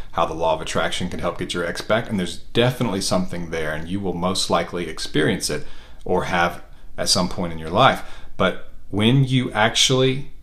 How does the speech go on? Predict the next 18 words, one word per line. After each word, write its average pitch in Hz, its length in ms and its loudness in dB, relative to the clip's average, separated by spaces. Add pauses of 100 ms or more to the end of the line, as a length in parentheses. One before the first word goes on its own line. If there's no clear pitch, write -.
(140)
put 139 200 6
the - 60 -2
possibility 117 1040 2
into 143 260 4
the 156 80 2
universe - 520 2
by 98 200 2
not 117 300 2
contacting 117 600 2
your 98 180 0
ex, - 460 -6 (1080)
it 123 360 2 (320)
causes 101 680 2
a 98 80 0
chain 95 460 0
of 95 180 -4
events 87 420 -4
in 82 320 -6